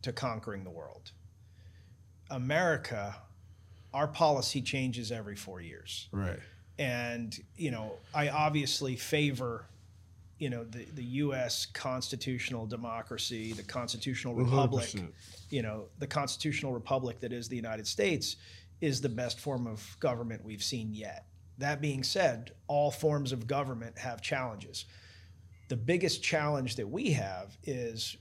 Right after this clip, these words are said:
Speaker 1: we do not stick to a plan. There isn't a plan to succeed. So with China, for example,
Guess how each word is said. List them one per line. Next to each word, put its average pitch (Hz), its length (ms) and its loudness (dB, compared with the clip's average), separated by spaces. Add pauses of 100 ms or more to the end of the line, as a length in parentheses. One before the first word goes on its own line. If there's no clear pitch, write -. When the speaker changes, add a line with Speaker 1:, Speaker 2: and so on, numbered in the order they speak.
(100)
Speaker 1:
we 160 480 0
do 143 320 4
not 143 520 0 (400)
stick - 680 2
to 120 220 0
a 95 40 -4
plan. 95 640 -6
There 156 160 6
isn't 202 400 4
a 143 120 4
plan 135 640 -2
to - 140 -4
succeed. 98 760 -2 (840)
So 135 560 6 (100)
with 151 280 0
China, 135 400 0
for 98 180 -8
example, - 560 -12